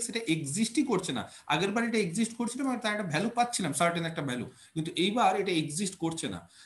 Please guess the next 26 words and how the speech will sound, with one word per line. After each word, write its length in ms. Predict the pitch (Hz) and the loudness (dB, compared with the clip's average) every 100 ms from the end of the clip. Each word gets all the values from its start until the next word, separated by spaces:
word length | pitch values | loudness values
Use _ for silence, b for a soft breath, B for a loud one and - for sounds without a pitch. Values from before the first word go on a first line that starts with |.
| b | b
তাহলে 140 | 165 | -2
এই 300 | 127 165 208 | 2 2 2
ভ্যালুটা 340 | 123 131 151 185 | 0 -2 0 -2
যদি 260 | 202 220 | -2 0
exist 340 | 127 120 185 175 | 0 -2 -6 -2
না 180 | 151 185 | -2 -2
করে, 240 | 180 127 | -2 -2
তাহলে 180 | - 143 | -2 -2
এর 180 | 151 165 | -2 -4
সাথে 200 | - 196 | -4 -4
আমি 160 | 196 | 0
এফ 120 | 165 | 0
জিরো 240 | 160 170 196 | 0 0 0
কে 100 | 202 | -2
সমান 360 | - 151 180 | -2 -2 -2
করব 300 | 180 156 175 | -2 -2 0
কি 140 | 214 190 | 0 0
করে? 220 | 135 95 - b b | -2 -4 -8 b b
আগে 160 | 113 147 | -4 -2
তো 100 | 165 | 2
exist 500 | 143 131 127 202 202 | 2 0 0 0 -2
করতে 360 | - 180 - | -2 -2 4
হবে, 220 | 247 226 131 | 4 4 2
তারপর 420 | - 135 - 277 | 0 -2 -2 -4
তো 140 | 311 | 0
আমি 120 | 285 | 2